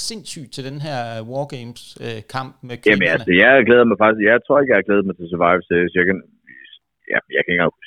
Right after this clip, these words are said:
Speaker 2: sige, at jeg har glædet mig til at se Survivor Series. Men
Speaker 1: Mm.
Speaker 2: det gør jeg faktisk i år, og jeg er ret sikker på, at jeg ser det her i weekenden faktisk også, så.
Speaker 1: Ja. Ja, jamen, det er jo... Øh, og der, og der er bare så mange kampe i kampen her, der kunne blive rigtig spændende, ikke også? Og de to andre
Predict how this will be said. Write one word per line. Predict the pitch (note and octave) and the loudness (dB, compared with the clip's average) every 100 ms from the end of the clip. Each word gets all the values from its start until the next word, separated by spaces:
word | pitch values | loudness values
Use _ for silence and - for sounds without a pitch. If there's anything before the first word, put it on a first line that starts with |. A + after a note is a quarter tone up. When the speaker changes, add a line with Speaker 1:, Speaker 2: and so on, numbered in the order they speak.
| - | -20
Speaker 2:
sige, | _ | _
at | - | -2
jeg | D2 | -2
har | E2+ | 0
glædet | D#2+ - | -4 -6
mig | - | -4
til | E2+ | -2
at | - A2 | 0 -2
se | - - | -2 -2
Survivor | D2+ D2 D2 - | 0 0 -2 -4
Series. | D2 D2 - _ _ - _ - | -2 -2 -6 _ _ -20 _ -4
Men | |
Speaker 1:
Mm. | F2+ | -2
Speaker 2:
det | G#2+ | 2
gør | A2 | 2
jeg | E2 | 2
faktisk | F2 - | -2 0
i | E2+ | 2
år, | E2+ | 4
og | D2+ | 4
jeg | D#2+ | 2
er | F2+ | 0
ret | G2 | -4
sikker | - | -6
på, | E2+ | -2
at | D2 | -2
jeg | D2 | -2
ser | E2 - | -2 -2
det | - | -2
her | D2+ | -4
i | C2+ | -4
weekenden | D2+ D2+ - _ - | -10 -14 -14 _ -20
faktisk | - _ - - | -20 _ -14 -14
også, | - - | -14 -20
så. | - D3+ | -14 -10
Speaker 1:
Ja. | C3+ _ _ _ _ _ _ _ _ - | -10 _ _ _ _ _ _ _ _ -4
Ja, | G#3+ G#3 | -2 -2
jamen, | F3 D#3 | -4 -6
det | E3+ | -6
er | E3+ | -4
jo... | E3 D3+ D3 | -4 -4 -4
Øh, | C3+ B2+ B2 - _ _ _ - | -4 -6 -8 -12 _ _ _ -18
og | D#3+ | -12
der, | - - | -10 -6
og | F3+ | -6
der | F#3+ | -6
er | G3+ | -6
bare | F#3+ G3+ | -8 -8
så | F3+ | -10
mange | D#3+ G3+ G3+ D3+ | -10 -12 -12 -10
kampe | F3 G#3 E3+ | -10 -8 -10
i | - | -6
kampen | E3+ F3+ - C3 | -8 -8 -16 -14
her, | D#3+ D3 | -10 -10
der | C3 | -12
kunne | C#3+ C#3 | -16 -10
blive | C#3 C#3 | -8 -8
rigtig | D#3+ - C#3 | -10 -10 -14
spændende, | - D3+ F3 F3 | -10 -12 -10 -12
ikke | D3+ D#3 | -10 -8
også? | E3+ D#3 | -8 -12
Og | D3 | -14
de | D3+ - | -14 -10
to | F#3 - D3+ | -8 -8 -8
andre | F3+ | -8